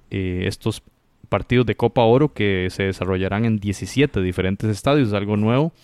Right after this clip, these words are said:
Así que la concacaf en, en esta fase de enormes cambios está también introduciendo cambios en esta, eh, competición.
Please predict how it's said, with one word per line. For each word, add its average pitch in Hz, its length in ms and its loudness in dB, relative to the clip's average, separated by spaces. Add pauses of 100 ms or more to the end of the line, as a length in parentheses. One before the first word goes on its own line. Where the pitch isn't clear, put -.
(360)
Así 104 160 -10
que - 120 -6
la 113 100 0
concacaf 104 560 -4
en, 92 460 -6
en 104 200 -2
esta 123 220 0
fase 127 480 2
de 98 220 -2
enormes 120 400 2
cambios 139 420 0
está 113 420 -2 (380)
también 104 240 0
introduciendo 107 540 0
cambios 110 320 -2
en 95 100 -2
esta, 101 400 -2 (400)
eh, 95 220 -4
competición. 147 720 0